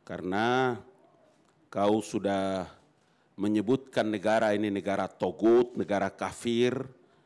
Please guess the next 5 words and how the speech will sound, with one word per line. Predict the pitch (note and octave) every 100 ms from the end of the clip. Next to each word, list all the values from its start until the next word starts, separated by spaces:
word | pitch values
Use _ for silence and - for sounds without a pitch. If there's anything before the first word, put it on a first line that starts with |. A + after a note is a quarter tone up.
| _ _ _ _
ya. | - F#2 B2 E3 D3 _ _ _ _ _ _ _ _
Dia | F#2+ F#2
merobek-robek, | F#2 G2 G2 D#2+ D#2+ - - G2+ C3 C3 A#2 G2+ C3 C3 B2
membakar-bakar | A#2+ A2+ G2+ A2+ - G2+ G2 G#2 A2+ G#2+
paspornya, | - F#2+ - G#2 G2 F2+ F#2+ B2 C#3+